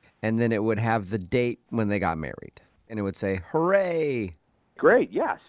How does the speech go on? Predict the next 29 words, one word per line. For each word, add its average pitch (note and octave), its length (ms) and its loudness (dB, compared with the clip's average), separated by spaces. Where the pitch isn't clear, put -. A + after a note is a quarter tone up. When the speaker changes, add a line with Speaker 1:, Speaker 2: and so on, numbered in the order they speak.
Speaker 2:
This G2+ 180 -8
is, A#2 260 -8
this G#2 120 4
Speaker 1:
Right. A#2 120 -6
Speaker 2:
is B2 100 -2
a D#3+ 80 4
good G3 340 0
thing. G2+ 320 2
Speaker 1:
So D3 280 2
Speaker 2:
Good C#3 60 2
Speaker 1:
it'd A#2+ 100 -4
be C3+ 140 2
Speaker 2:
job. C#3 360 2
Speaker 1:
yeah, C#3 160 4
like, A2+ 180 -2
"Hooray." D3 800 2
And B2 160 2
then C#3 120 4
in C3 80 2
parentheses C#3 460 0
right A#2+ 140 2
behind A2+ 260 0
that, A#2 220 -2
"For B2 220 2
her." A2 260 2
So, G2 260 -4
"Hooray" G3 600 4
for - 120 -12
her. A2+ 440 0